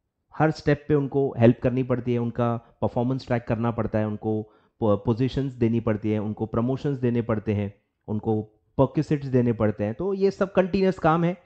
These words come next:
बराबर, कंटीन्यूअस एक्टिविटी है स्टाफिंग। फिर है pervasive function, मतलब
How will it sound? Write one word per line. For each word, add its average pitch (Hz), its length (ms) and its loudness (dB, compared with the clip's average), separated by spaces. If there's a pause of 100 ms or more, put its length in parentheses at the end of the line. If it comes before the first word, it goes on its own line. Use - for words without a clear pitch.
(300)
बराबर, 143 240 -2
कंटीन्यूअस 143 520 0
एक्टिविटी 135 380 0
है 135 60 4
स्टाफिंग। 131 420 -2 (480)
फिर 180 120 6
है 196 180 4
pervasive 180 420 8
function, 180 380 0 (260)
मतलब 160 340 0